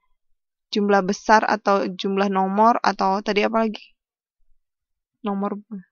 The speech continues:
Oke. Ya, grade-nya ini, eh, boleh di,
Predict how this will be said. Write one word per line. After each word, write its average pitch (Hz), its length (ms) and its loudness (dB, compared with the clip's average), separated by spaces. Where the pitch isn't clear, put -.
Oke. 202 440 -2
Ya, - 160 -4
grade-nya 208 420 2
ini, 262 120 0
eh, 202 220 0
boleh 196 320 0
di, 185 400 -6